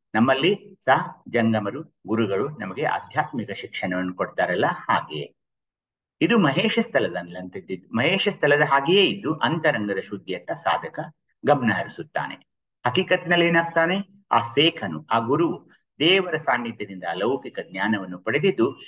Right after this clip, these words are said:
ಭೌತಿಕ ಜಗತ್ತಿನ ಆಗುಹೋಗುಗಳನ್ನು ಅರಿತವನಾಗಿದ್ದು ಅದರ ಮೇರೆಗೆ ಶಿಷ್ಯರ ಕಲ್ಯಾಣವನ್ನು ಮಾಡುತ್ತಾನೆ. ನಮ್ಮಲ್ಲಿಯೂ ಸಹ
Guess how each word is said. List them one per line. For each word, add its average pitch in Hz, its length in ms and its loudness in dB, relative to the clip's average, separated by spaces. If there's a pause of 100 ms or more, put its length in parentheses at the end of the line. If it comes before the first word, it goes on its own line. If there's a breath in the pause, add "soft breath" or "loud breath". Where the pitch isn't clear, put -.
(140)
ಭೌತಿಕ 160 360 2
ಜಗತ್ತಿನ 120 500 -2
ಆಗುಹೋಗುಗಳನ್ನು 101 920 -6
ಅರಿತವನಾಗಿದ್ದು 113 920 -2 (200 loud breath)
ಅದರ 156 260 4
ಮೇರೆಗೆ 95 720 -4
ಶಿಷ್ಯರ 147 440 0
ಕಲ್ಯಾಣವನ್ನು 95 760 -4
ಮಾಡುತ್ತಾನೆ. 78 800 -10 (320)
ನಮ್ಮಲ್ಲಿಯೂ 139 460 4
ಸಹ 185 500 2